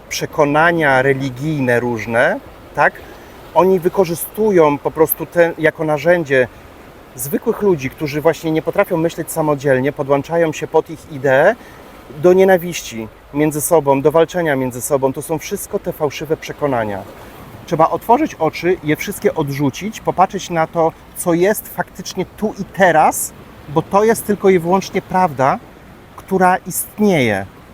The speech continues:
Prawda to jesteś ty, prawda to jest to, gdzie ty jesteś, prawda to jest twoja córka, twój syn, twój mąż, którego możesz dotknąć,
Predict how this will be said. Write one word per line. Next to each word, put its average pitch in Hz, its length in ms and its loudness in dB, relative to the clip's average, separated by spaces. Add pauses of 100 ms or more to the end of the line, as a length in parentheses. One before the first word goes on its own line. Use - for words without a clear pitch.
(520)
Prawda 208 360 2
to 202 100 0
jesteś 180 320 -2 (140)
ty, 214 280 6 (380)
prawda 180 400 4
to 185 140 -2
jest 175 280 0 (160)
to, 202 120 2
gdzie 165 240 -4
ty - 140 -4
jesteś, 160 460 0
prawda 185 380 2
to 175 120 -2
jest 160 240 0
twoja 170 260 0
córka, 180 440 0
twój 143 260 -4
syn, 175 240 -2
twój 147 240 -2
mąż, 156 340 2
którego 156 300 -2
możesz 139 300 -2
dotknąć, 143 600 -4